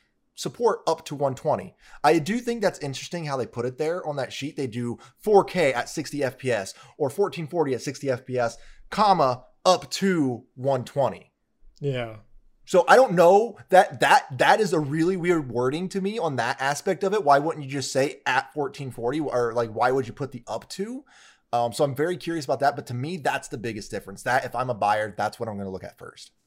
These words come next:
Speaker 2: Sure. And I, I, th-, I think, uh,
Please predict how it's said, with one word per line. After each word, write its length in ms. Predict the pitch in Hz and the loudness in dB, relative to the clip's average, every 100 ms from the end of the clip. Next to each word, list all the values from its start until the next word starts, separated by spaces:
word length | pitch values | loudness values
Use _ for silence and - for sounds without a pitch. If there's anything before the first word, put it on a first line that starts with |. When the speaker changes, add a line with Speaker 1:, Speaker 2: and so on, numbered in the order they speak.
| _ _ _ | _ _ _
Speaker 2:
Sure. 320 | - 175 147 - - - _ - - - - | -6 -4 -4 -8 -20 -20 _ -20 -20 -12 -2
And 100 | 147 | 0
I, 200 | 147 139 - - _ | 0 -2 -8 -20 _
I, 60 | 139 147 | -6 -6
th-, 120 | - _ _ _ 135 | -6 _ _ _ -12
I 80 | |
think, 380 | 135 147 143 143 | -4 0 0 -2
uh, 500 | 131 123 123 120 117 | -4 -2 -4 -4 -4